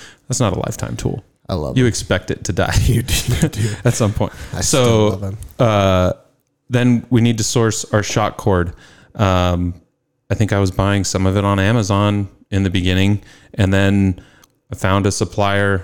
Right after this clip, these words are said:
Speaker 1: a veteran-owned company out of, uh, Georgia, and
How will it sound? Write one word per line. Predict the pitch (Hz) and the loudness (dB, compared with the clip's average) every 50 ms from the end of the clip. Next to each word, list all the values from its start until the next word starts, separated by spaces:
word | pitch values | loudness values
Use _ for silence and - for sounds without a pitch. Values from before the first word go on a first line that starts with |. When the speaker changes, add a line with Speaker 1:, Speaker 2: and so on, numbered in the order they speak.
| - - | -6 -10
Speaker 1:
a | 90 | -4
veteran-owned | 87 104 98 - - 101 101 101 101 95 - | -2 -2 -2 -2 -2 0 0 0 0 -2 -2
company | - 107 104 95 - 98 95 98 98 95 92 - - _ _ _ _ _ - - | -2 -2 0 0 0 0 2 2 2 0 -2 -4 -8 _ _ _ _ _ -8 -4
out | 92 92 92 | -2 0 0
of, | 92 92 90 87 87 - | 0 0 0 -2 -2 0
uh, | 87 87 87 87 87 90 85 - - - _ _ _ _ _ _ _ - | 0 2 2 2 0 -2 -4 -8 -16 -20 _ _ _ _ _ _ _ -2
Georgia, | - 120 98 98 92 92 92 90 95 - - - - - - - _ _ - | 0 2 2 2 2 2 0 -2 -2 -4 -12 -20 -20 -20 -20 -20 _ _ 0
and | 104 95 92 90 87 87 87 85 85 85 98 | 2 2 4 4 4 2 2 2 0 -2 -4